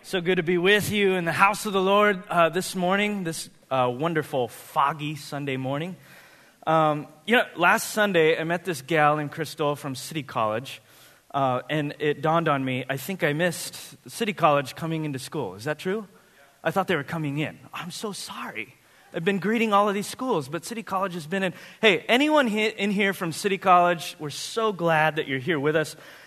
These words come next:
And by the way, good job getting into one of the most beautiful schools on the planet, one of the most highly rated city colleges in the country,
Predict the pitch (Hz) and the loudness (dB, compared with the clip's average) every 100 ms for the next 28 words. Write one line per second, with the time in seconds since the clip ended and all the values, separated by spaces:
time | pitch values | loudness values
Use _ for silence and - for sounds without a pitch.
0 | - - 185 226 302 269 139 113 185 180 | -18 -6 4 6 8 6 2 0 -2 -10
1 | - _ _ - 320 240 151 113 98 170 | -20 _ _ -8 -6 -4 0 0 0 -4
2 | - _ _ _ _ _ _ _ - 226 | -16 _ _ _ _ _ _ _ -4 -2
3 | 240 170 156 202 185 151 165 165 156 143 | 0 -2 -4 -4 -2 0 -2 -2 -2 -4
4 | - 185 220 - 240 - - 131 131 185 | -6 -6 -6 -4 -8 -8 -10 -6 -6 -6
5 | 170 - 151 202 135 110 139 - _ _ | -10 -8 -8 -8 -6 -6 -6 -10 _ _
6 | _ _ _ _ - - _ _ - 180 | _ _ _ _ -20 -20 _ _ -4 0
7 | 175 156 - 175 226 269 262 202 165 180 | 0 -2 -4 2 6 6 4 2 2 4
8 | 240 220 147 131 - 220 156 147 123 127 | 4 4 2 0 -6 -6 -2 0 2 0
9 | 156 180 - - 156 127 214 185 - 113 | -4 -6 -10 -10 -10 -6 -4 -4 -6 -10